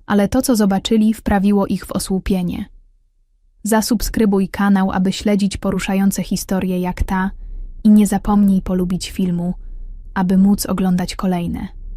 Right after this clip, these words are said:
Irena od zawsze czuła, że spojrzenia innych przenikają ją do samego rdzenia. Nie musiała słyszeć słów, by wiedzieć, co myślą.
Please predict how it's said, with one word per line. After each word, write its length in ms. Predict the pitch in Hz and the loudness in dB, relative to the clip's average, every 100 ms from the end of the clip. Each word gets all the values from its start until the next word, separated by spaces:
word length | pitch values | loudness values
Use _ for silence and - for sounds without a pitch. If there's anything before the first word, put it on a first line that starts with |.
| - - - - - - | -10 -8 -8 -10 -12 -2
Irena 500 | 202 220 247 240 233 | 2 4 4 4 2
od 140 | 208 185 | 0 0
zawsze 400 | 202 202 - 180 | 0 -2 -2 -6
czuła, 300 | - 190 185 | -2 -2 -2
że 120 | 185 | -4
spojrzenia 520 | - 190 180 196 196 | -4 -2 0 2 2
innych 600 | - 196 180 175 175 - - - - | 2 4 4 2 -2 -8 -14 -14 -14
przenikają 680 | - 208 196 190 202 202 202 | -4 2 2 2 0 0 2
ją 200 | 190 180 | 2 0
do 100 | 180 | 0
samego 460 | - 185 185 185 180 | -2 0 0 2 0
rdzenia. 500 | 175 180 170 165 180 - - - - - - - - - _ | -2 -2 -4 -4 -8 -12 -14 -12 -12 -12 -12 -14 -16 -20 _
Nie 120 | 208 202 | 4 6
musiała 360 | 208 233 214 | 6 2 0
słyszeć 380 | - 202 202 - | 0 -2 -2 -4
słów, 380 | - 208 180 - _ _ _ _ - | 0 0 -2 -8 _ _ _ _ 0
by 140 | 202 | 2
wiedzieć, 440 | 185 196 196 - | 4 2 0 -2
co 140 | - 190 | -2 2
myślą. 460 | 190 - 180 175 | 2 0 -4 -6